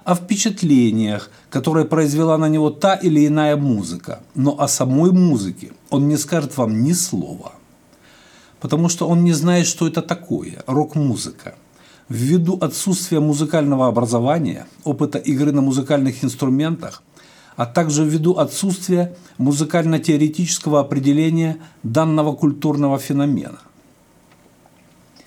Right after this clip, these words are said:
А это теоретическое определение отсутствует ещё и потому, что наши настоящие профессиональные музыкальные теоретики из консерватории этим не занимаются, считая это несерьёзной,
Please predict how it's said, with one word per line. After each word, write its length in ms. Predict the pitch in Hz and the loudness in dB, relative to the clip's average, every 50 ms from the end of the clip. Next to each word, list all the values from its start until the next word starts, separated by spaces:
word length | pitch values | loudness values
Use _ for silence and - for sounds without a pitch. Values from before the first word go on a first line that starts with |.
| - - - - - - _ | -20 -20 -20 -20 -20 -14 _
А 120 | - - 147 | 0 2 2
это 200 | 160 175 175 175 | 2 2 2 0
теоретическое 680 | 165 170 180 170 170 165 - 185 175 - - - 156 151 | 2 2 2 2 2 2 0 -2 -2 -2 0 0 0 0
определение 760 | 147 160 151 147 156 160 165 175 180 180 147 104 90 71 - - - - - - - - - _ | 2 0 0 2 2 2 4 4 4 4 2 0 -2 -4 -8 -12 -16 -20 -20 -20 -20 -20 -10 _
отсутствует 640 | - 135 - - - 196 180 185 - 180 170 165 170 | -6 -6 -4 -2 -2 -2 -2 0 0 0 0 2 2
ещё 280 | 175 170 - - - 185 | 0 0 0 2 2 0
и 60 | 180 | 2
потому, 600 | 175 175 165 170 185 165 170 185 220 240 220 180 - - - - _ _ _ - - - - _ _ | 2 0 0 2 2 2 4 4 2 2 0 -2 -6 -12 -20 -20 _ _ _ -20 -20 -20 -20 _ _
что 240 | - - - - 165 | -12 -6 -4 0 2
наши 300 | 170 180 175 - - 170 | 2 2 2 2 0 2
настоящие 800 | 160 165 165 170 - 196 180 180 160 120 - - - - 143 - | 2 0 0 0 0 2 2 2 2 2 -2 -4 -6 -8 -8 -6
профессиональные 880 | - 143 143 143 - 175 - - - 180 170 170 170 165 151 143 143 147 | -4 -4 -2 0 0 -2 0 0 0 0 2 2 2 2 2 2 2 2
музыкальные 640 | 147 156 151 151 156 147 175 165 156 151 151 151 139 | 2 2 0 -2 -2 -2 0 0 0 2 2 0 0
теоретики 720 | 143 - 151 147 156 165 208 226 - - 113 - - - | 0 0 0 2 2 2 0 0 -2 -4 -6 -6 -4 -4
из 220 | 104 - 139 - | -2 -2 -4 -2
консерватории 920 | - 156 147 139 - 156 139 139 143 143 - - 95 85 - 80 82 - - - _ _ - | -2 -4 -4 -2 -2 -2 -2 -2 -2 -4 -4 -4 -4 -4 -4 -8 -10 -12 -14 -18 _ _ -4
этим 340 | 156 147 151 170 160 156 147 | -4 -2 0 0 0 2 2
не 140 | 147 151 | 2 0
занимаются, 800 | 143 139 147 151 151 147 147 123 95 78 73 62 58 - - - - _ _ _ _ _ _ - - - - - - - _ - | 0 0 0 0 0 0 0 -2 -4 -6 -8 -12 -14 -14 -16 -16 -16 _ _ _ _ _ _ -20 -20 -20 -20 -20 -20 -20 _ -8
считая 520 | - - - - 151 165 - 170 165 170 | -6 -2 -2 -2 -2 0 0 0 0 0
это 220 | 165 170 165 170 165 | 0 -2 -2 0 0
несерьёзной, 920 | 160 165 165 165 - 170 147 156 160 180 180 156 123 113 90 76 78 - | 0 0 0 0 0 0 0 2 2 2 2 0 -2 -4 -6 -6 -8 -10